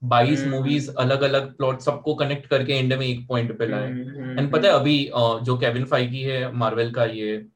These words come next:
Speaker 2: हम्म।
Speaker 1: कौन है? हेड जो भी हो।
Speaker 2: हेड,
Speaker 1: हाँ।
Speaker 2: हाँ, हम्म।
Speaker 1: या। So, अब उसने बोला हुआ है कि जो नेक्स्ट एवेंजर्स की मूवी आने वाली है, वो एंड गेम को भी टॉप करेगी। देखो, क्या लगता है, एंड
Speaker 2: अच्छा।
Speaker 1: गेम को टॉप कैसे हो सकता है?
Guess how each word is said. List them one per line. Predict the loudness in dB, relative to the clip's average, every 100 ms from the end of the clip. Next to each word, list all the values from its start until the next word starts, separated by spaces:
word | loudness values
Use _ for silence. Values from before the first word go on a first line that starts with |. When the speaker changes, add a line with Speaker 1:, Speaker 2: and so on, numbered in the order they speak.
| _ _
Speaker 2:
हम्म। | -4 -4 -6 -10 -16 _ _
Speaker 1:
कौन | 0 0
है? | -2 -6 -2
हेड | 0 2 -2 -2
जो | -2
भी | -2
हो। | -4 -2 4
Speaker 2:
हेड, | 4
Speaker 1:
हाँ। | 4
Speaker 2:
हाँ, | 0 -4
हम्म। | -6 -10 -10 -16 _ _ _ _
Speaker 1:
या। | 0 0 -4 -20 _ _ _ _ _ _ 0
So, | 0 2 2
अब | 2 0
उसने | -4 0 -2
बोला | 0 2 2
हुआ | 2
है |
कि | 0 0
जो | 0
नेक्स्ट | 0 0 -2
एवेंजर्स | -2 -2 -4 -4
की |
मूवी | -4 -2 0
आने | 0 -2 0
वाली | 0 -2 -6
है, | -6 -8 _ _ -4
वो | 0 2
एंड | 2 2 2
गेम | 0 -2
को | -6 -2 0
भी | 2
टॉप | 2 0 -2 -6
करेगी। | -8 -8 -10 -14 _ _
देखो, | -20 -10 -4 2
क्या | 2
लगता | 2 0
है, |
एंड | 0
Speaker 2:
अच्छा। | 2
Speaker 1:
गेम | 0 0
को |
टॉप | 0 -2 -2
कैसे | -2 0
हो | 0
सकता | -2 -6 -6 -8
है? | -10